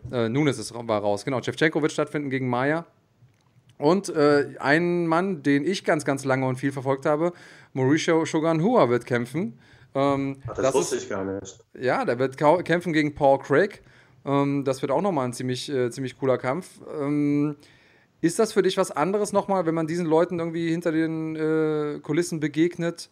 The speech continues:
Speaker 1: Hast du da irgendwie, äh, nochmal ein besonderes Gefühl für? Also offensichtlich, wenn du nicht geguckt hast, wer kämpft auf der Fightcard, <laughs> dann wird sich nicht so sehr beschäftigen.
Speaker 2: Ähm, nee, irgendwie nicht. Ähm,
Speaker 1: Hm.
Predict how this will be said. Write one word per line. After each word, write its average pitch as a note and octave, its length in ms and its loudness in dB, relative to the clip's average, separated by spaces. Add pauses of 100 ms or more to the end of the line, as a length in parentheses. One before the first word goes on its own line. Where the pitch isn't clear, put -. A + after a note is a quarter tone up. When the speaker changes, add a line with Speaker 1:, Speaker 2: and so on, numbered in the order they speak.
(280)
Speaker 1:
Hast C#3 140 -6
du C#3+ 60 -10
da C#3+ 160 4
irgendwie, D#3 760 0
äh, - 320 -12
nochmal D3+ 320 -2
ein - 20 -2
besonderes D3 520 0
Gefühl E3 260 -6
für? E3 240 0
Also C3 160 0
offensichtlich, D3 320 -4
wenn C#3+ 80 4
du C#3 80 2
nicht D3 160 -2
geguckt D3+ 240 -6
hast, D#3 180 0
wer B2 80 2
kämpft E3+ 360 0
auf F3+ 100 0
der F#3 140 0
Fightcard, F3+ 600 -2
<laughs> - 40 -6
dann F3+ 240 -10 (500)
wird D#3 240 -2
sich D3 140 0
nicht E3 160 0
so D#3+ 80 0
sehr D3 180 6
beschäftigen. C#3 540 0 (1160)
Speaker 2:
Ähm, A#2 800 2
nee, G#2+ 380 4
irgendwie G#2 360 -2
nicht. F#2 480 -4
Ähm, G2+ 320 2
Speaker 1:
Hm. A2 160 4